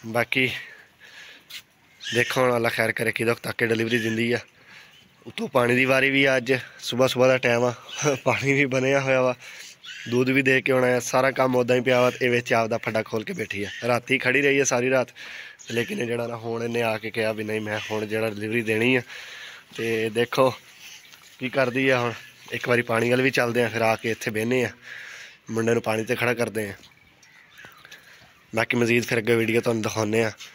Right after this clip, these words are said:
ਬਾਕੀ ਥੋੜ੍ਹਾ ਬਹੁਤਾ result ਦਾ ਫਰਕ ਆਵੇ mobile ਦਾ <laughs> ਤੇ ignore ਕਰਿਆ ਜੇ, ਕਿਉਂਕਿ ਆਪਣਾ ਜਿਹੜਾ mobile ਸੀ ਉਹ ਰਾਤੀ ਕੋਈ ਵਜ੍ਹਾ ਬਣ ਗਈ ਆ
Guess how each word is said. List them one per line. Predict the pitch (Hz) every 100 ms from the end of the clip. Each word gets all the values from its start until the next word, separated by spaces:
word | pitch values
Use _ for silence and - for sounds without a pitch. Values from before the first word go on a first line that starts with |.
| - - - -
ਬਾਕੀ | 117 - 127 127
ਥੋੜ੍ਹਾ | 120 120 120
ਬਹੁਤਾ | 120 131
result | 113 120 127
ਦਾ | 131
ਫਰਕ | 123 123 123 131
ਆਵੇ | 127
mobile | 127 123 123 123
ਦਾ | 127 123 - -
<laughs> | 131 - 156 135 -
ਤੇ | 123 113 107 107 107 104 -
ignore | 120 110 120
ਕਰਿਆ | 127 123 123
ਜੇ, | 120
ਕਿਉਂਕਿ | 113 113 110 113 107 - - - - -
ਆਪਣਾ | 113 - 123
ਜਿਹੜਾ | 123 127
mobile | 120 120 120
ਸੀ | - 123 - - - - - - _ _
ਉਹ | 127 123
ਰਾਤੀ | 117 - 117 117 117
ਕੋਈ | 110 113
ਵਜ੍ਹਾ | 120
ਬਣ | 135 127
ਗਈ | 123 123
ਆ | 117